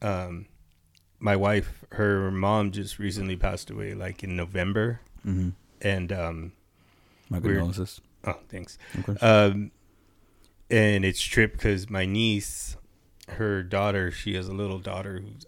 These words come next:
Speaker 1: I don't even know how old she is. She's,
Speaker 2: Yeah.
Speaker 1: she's a baby. She's little. But, um, <clears throat> she's, um,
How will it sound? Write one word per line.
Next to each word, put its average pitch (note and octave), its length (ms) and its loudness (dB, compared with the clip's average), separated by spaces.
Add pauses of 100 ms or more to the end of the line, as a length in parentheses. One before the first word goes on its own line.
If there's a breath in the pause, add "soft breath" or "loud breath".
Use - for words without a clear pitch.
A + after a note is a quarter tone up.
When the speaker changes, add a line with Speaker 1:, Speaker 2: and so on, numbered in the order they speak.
Speaker 1:
I - 140 -10
don't G#2+ 100 -6
even F#2+ 160 -4
know F#2 80 -2
how F2 120 -2
old F2+ 100 -4
she G#2 140 -8
is. F#2+ 80 -8
She's, - 260 -8
Speaker 2:
Yeah. F#2+ 180 2
Speaker 1:
she's D3 160 -4
a C#3+ 40 -4
baby. F#2+ 320 -2
She's - 380 -6 (260)
little. G2 380 -4 (880 soft breath)
But, G#2+ 200 6
um, F#2+ 400 -2 (580)
<clears throat> - 320 0
she's, G2+ 560 -2
um, G2 540 -6